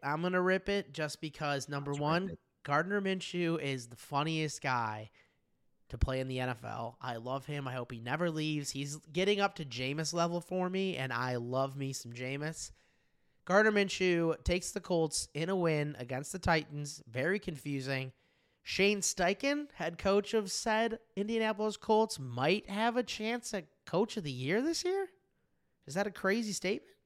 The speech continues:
Speaker 2: I don't know about all that.
Speaker 1: They're
Speaker 2: If
Speaker 1: playing
Speaker 2: anybody
Speaker 1: better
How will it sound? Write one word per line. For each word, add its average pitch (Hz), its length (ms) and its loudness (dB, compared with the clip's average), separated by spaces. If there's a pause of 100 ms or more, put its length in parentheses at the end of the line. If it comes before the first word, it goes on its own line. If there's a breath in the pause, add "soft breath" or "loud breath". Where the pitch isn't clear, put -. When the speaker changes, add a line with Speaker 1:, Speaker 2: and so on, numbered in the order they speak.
(2250)
Speaker 2:
I 151 240 8
don't 135 140 8
know 117 120 2
about 104 220 -4
all 90 160 -6
that. 90 300 -10
Speaker 1:
They're 196 120 2
Speaker 2:
If 127 60 0
Speaker 1:
playing 147 160 6
Speaker 2:
anybody 143 320 8
Speaker 1:
better 135 40 8